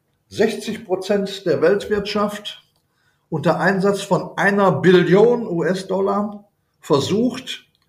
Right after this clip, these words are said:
viele Länder der Welt wirtschaftlich, politisch und militärisch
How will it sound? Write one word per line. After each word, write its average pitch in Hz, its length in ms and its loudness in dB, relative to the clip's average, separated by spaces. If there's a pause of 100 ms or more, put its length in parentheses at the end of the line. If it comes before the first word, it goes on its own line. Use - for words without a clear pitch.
(320)
viele 240 760 0
Länder 214 500 0
der 147 220 0
Welt 214 520 0 (300)
wirtschaftlich, 214 920 -2
politisch 190 600 0
und 170 240 -4
militärisch 165 840 -4